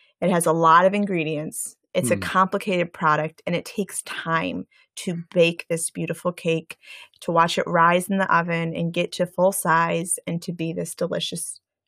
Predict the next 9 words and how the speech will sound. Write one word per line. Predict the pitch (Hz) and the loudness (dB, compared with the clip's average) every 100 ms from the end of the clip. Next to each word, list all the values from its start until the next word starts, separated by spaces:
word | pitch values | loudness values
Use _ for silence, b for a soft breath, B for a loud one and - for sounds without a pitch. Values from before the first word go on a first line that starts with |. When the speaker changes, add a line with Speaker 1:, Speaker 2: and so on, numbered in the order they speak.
| _ | _
Speaker 1:
cake. | - - - - _ - | -4 -4 -4 -16 _ -2
Speaker 2:
I | 117 | 0
don't | 131 104 | 0 0
bake | 107 - | -2 -2
much, | 95 - | -8 -8
but | 98 | -6
the | 107 | -4
ingredients | 107 117 110 104 | 2 4 4 0
are, | 98 | -2